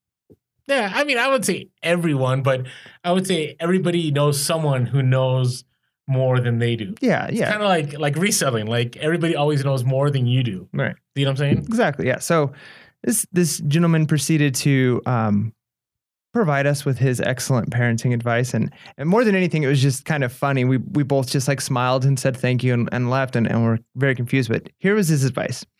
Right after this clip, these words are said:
Speaker 2: Um, you know, to stop him from touching things around the store or touching stuff you don't want him to touch.
Speaker 1: Is that a thrift store?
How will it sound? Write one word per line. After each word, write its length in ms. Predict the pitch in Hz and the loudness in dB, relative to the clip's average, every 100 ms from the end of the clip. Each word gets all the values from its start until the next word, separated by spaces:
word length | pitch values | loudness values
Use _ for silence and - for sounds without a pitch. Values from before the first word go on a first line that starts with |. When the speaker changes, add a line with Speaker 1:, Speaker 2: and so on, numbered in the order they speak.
| _ - - - - _ _ _ - | _ -20 -20 -20 -20 _ _ _ -2
Speaker 2:
Um, 380 | 135 120 113 113 _ _ _ _ _ | 0 2 0 -4 _ _ _ _ _
you 140 | 143 | 0
know, 460 | 170 233 165 135 139 147 - _ _ _ _ _ | 2 2 2 0 -2 -4 -8 _ _ _ _ _
to 100 | 156 | -4
stop 320 | - 190 220 | 0 0 2
him 140 | 214 190 | 2 4
from 180 | 165 | 2
touching 420 | 143 190 190 151 123 | 0 0 2 2 2
things 360 | 123 117 117 | 2 2 2
around 280 | 123 120 123 | 2 0 2
the 60 | 113 | 0
store 580 | - 147 139 120 117 - | -2 0 0 2 0 0
or 120 | 117 | -2
touching 340 | 113 147 147 131 | -2 0 2 0
stuff 240 | 131 120 | 0 0
you 40 | |
don't 120 | 123 113 | 0 2
want 100 | 127 | 2
him 100 | 113 | 0
to 80 | - | -2
touch. 340 | - 127 - | -2 -2 -2
Speaker 1:
Is 60 | - | -2
that 140 | 226 | 0
a 40 | 156 | 0
thrift 260 | 139 156 | -2 -2
store? 400 | - 226 302 294 | -2 -4 -4 -8